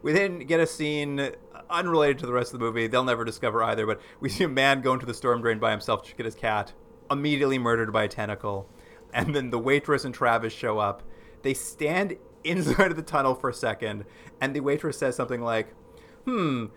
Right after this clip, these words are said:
I can't remember what happens, but something happens after we get to the storm drain in the movies." And they're like,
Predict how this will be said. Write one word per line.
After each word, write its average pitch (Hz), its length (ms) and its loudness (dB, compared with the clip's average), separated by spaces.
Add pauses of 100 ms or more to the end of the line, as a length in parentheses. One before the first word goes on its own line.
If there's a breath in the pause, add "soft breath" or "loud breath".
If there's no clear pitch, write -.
(180 loud breath)
I 156 80 0
can't 226 300 -2
remember 185 320 0
what 160 160 2
happens, 147 380 0
but 123 120 -10
something 185 340 -4
happens 139 480 -2
after 135 360 0
we 127 100 -4
get 120 180 -2
to - 60 -18
the 127 80 -10
storm 123 300 -2
drain 117 160 2
in 113 60 -6
the 110 60 -6
movies." 107 460 -2 (320 loud breath)
And 123 120 -2
they're 123 80 0
like, 113 200 0